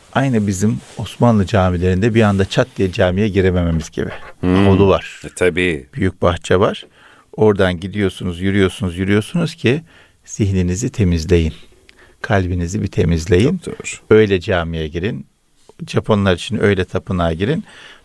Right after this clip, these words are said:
Speaker 1: Dolayısıyla o boşluk insanın zihnini, kalbini boşaltması için bir fırsattır, bir imkandır. Öyle ibadet edecekse edecek, öyle konuşacaksa konuşacak, öyle ilişki kurasa-,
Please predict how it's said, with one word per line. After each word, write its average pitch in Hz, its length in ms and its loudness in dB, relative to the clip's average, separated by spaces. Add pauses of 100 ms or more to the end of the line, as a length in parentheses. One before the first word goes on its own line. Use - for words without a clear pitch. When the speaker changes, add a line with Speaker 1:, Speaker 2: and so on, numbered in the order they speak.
Speaker 1:
Dolayısıyla 135 600 0 (600)
o 113 180 0
boşluk 135 640 -2 (220)
insanın 147 600 0 (340)
zihnini, 107 640 2 (100)
kalbini 104 540 -2
boşaltması 98 640 -2
için 143 400 -2 (320)
bir 107 100 0
fırsattır, 95 640 -2
bir 92 80 2
imkandır. 104 600 0 (180)
Öyle 104 440 2 (420)
ibadet 92 440 0
edecekse 87 540 -8
edecek, 101 400 -4 (100)
öyle 98 240 2
konuşacaksa 95 760 -4
konuşacak, 113 580 -6
öyle 101 300 2
ilişki - 340 -8
kurasa-, 95 220 2